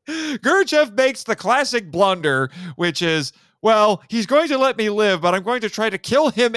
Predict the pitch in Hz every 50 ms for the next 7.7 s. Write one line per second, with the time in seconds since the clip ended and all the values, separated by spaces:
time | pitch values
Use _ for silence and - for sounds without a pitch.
0 | - - 208 226 233 226 214 190 165 147 147 131 113 110 110 117 127 131 - _
1 | _ _ _ _ _ _ _ _ _ _ - - 208 202 185 - 220 226 214 -
2 | 233 220 - 190 143 - - 180 208 226 247 233 226 208 147 139 120 175 180 165
3 | 139 120 117 120 120 123 - _ _ _ _ _ _ _ _ _ _ _ _ _
4 | _ - 175 143 - - - 320 320 247 180 180 - 196 202 202 196 190 190 180
5 | 165 151 123 165 165 156 143 135 - 143 123 - 185 214 233 220 196 175 185 202
6 | 208 196 190 190 175 160 175 175 180 175 165 147 139 151 143 135 131 127 123 -
7 | _ _ - 139 170 214 240 214 170 175 185 180 180 175